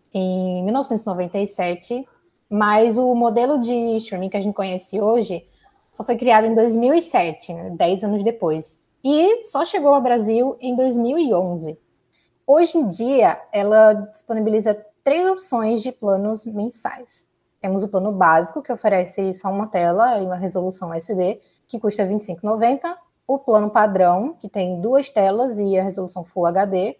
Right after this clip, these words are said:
custa trinta e nove e noventa. E o plano premium, com quatro telas e resolução quatro K, está custando cinquenta e cinco e noventa por mês. Atualmente, o catálogo conta com cerca de quatro mil produções,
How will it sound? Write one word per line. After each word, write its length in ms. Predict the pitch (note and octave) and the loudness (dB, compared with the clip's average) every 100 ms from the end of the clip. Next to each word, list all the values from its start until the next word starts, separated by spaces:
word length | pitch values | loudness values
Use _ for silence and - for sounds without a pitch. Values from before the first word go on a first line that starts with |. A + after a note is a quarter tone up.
| _ | _
custa 400 | - G3+ - F#3 | -4 -4 -2 -4
trinta 380 | - A#3 A#3+ A#3+ | -4 -6 -4 -2
e 40 | |
nove 220 | F3+ E3+ | -2 -2
e 40 | F3+ | -2
noventa. 500 | F#3 F3 E3+ - E4 _ _ _ - | -4 -6 -8 -10 -12 _ _ _ -4
E 120 | D#4+ F4+ | 0 0
o 40 | |
plano 360 | F#4 A#3+ A#3 D#4 | 2 2 2 0
premium, 500 | - G#3+ G#3+ C#4+ G4+ _ _ | 0 0 2 0 -4 _ _
com 220 | - G#3+ G#3+ | -8 -6 -4
quatro 400 | - A#3+ D4+ E4+ | 2 2 2 -2
telas 460 | B3+ A3 A3 A3 | 4 6 6 2
e 40 | A3 | -2
resolução 520 | G#3+ G#3 G#3 G3+ F#3 | -2 -2 -4 -6 -6
quatro 400 | - F3 F3 - | 0 0 0 -6
K, 420 | - G3 G#3 C4+ _ _ - | 0 2 0 -6 _ _ -12
está 220 | - B3+ | 0 0
custando 640 | C4 B3 - G3+ G#3+ B3+ - _ | 0 -2 2 4 4 0 -4 _
cinquenta 600 | - B3 A3+ C4+ D#4 D#4+ | -10 -6 -2 0 0 0
e 100 | D4+ | -2
cinco 340 | - B3+ B3+ | -2 -6 -2
e 60 | C4 | -2
noventa 540 | A#3 G#3+ G3 G#3+ A3 | 0 0 0 -4 -4
por 260 | A#3 - B3+ | -6 -6 -4
mês. 480 | A3 F#3+ - - - _ _ _ - | -4 -6 -8 -20 -20 _ _ _ -2
Atualmente, 760 | B3 B3 A#3+ A#3 F3 E3+ G#3 A#3+ | 0 4 6 6 2 -2 -4 -6
o 20 | |
catálogo 560 | - G#3+ A3 G3+ G#3+ | -4 0 2 2 0
conta 340 | G#3+ G#3+ G3+ A3 | -4 -4 -6 -8
com 160 | - | -10
cerca 300 | G#3+ A3 G#3 | -8 -6 -6
de 340 | F#3+ G3+ G#3 G#3 | -4 -2 -2 -2
quatro 340 | - A#3 D4 F4 | 2 2 2 2
mil 160 | C#4+ | 2
produções, 880 | A3+ G#3+ G3+ A3 G#3 G3 A3 C4 - | 0 -2 -2 -4 -4 -4 -4 -6 -10